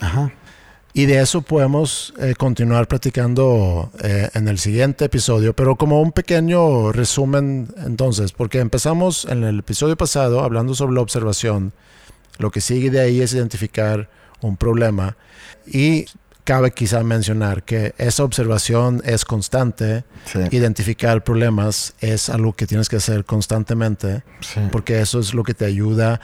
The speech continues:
Speaker 2: a evolucionar y a mejorar y a
Speaker 1: Claro.
Speaker 2: es un círculo que, que constantemente estás en una mejora continua.
Speaker 1: Exacto.
Speaker 2: Pero quizá utilizando esos ejemplos se puede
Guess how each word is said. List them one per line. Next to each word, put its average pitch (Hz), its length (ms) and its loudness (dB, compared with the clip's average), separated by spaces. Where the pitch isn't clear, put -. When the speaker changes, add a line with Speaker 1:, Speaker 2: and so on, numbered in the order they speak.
Speaker 2:
a 95 340 -4
evolucionar 107 840 0
y 110 60 2
a 101 60 0
mejorar 104 720 0
y 101 100 0
a 90 120 0
Speaker 1:
Claro. 92 320 0
Speaker 2:
es 117 160 0
un 139 120 2
círculo 131 580 0
que, 95 340 -2
que 107 120 -6
constantemente 110 760 -2
estás - 600 -4
en 113 120 -2
una 104 160 0
mejora 110 400 -2
continua. 101 560 -2
Speaker 1:
Exacto. 87 460 -4
Speaker 2:
Pero 131 240 4
quizá 143 600 2
utilizando 135 580 0
esos 131 280 2
ejemplos 113 720 -2
se 123 200 -4
puede 104 1040 0